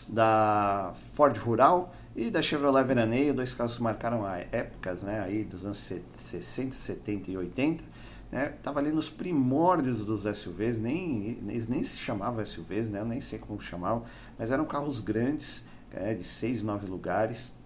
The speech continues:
é, motores grandes, né, de três cil-, de três ponto zero, seis cilindros, né, bebiam bastante,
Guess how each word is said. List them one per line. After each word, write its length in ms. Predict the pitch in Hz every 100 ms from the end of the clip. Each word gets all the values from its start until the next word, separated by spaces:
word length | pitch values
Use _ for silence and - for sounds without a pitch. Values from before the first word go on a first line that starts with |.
| -
é, 480 | 104 101 101 98 95 95
motores 480 | 104 95 113 107 92
grandes, 580 | 82 90 104 120 - -
né, 160 | 90
de 80 | 104 -
três 280 | - 90 104
cil-, 260 | - 90 82
de 280 | - 85 85 -
três 260 | - 104 110
ponto 300 | - 98 -
zero, 180 | 87 95
seis 220 | - 98
cilindros, 560 | - 80 90 131 104 92
né, 200 | 104 117
bebiam 580 | 92 87 - 95 110 120
bastante, 720 | 107 - - 85 110 117 -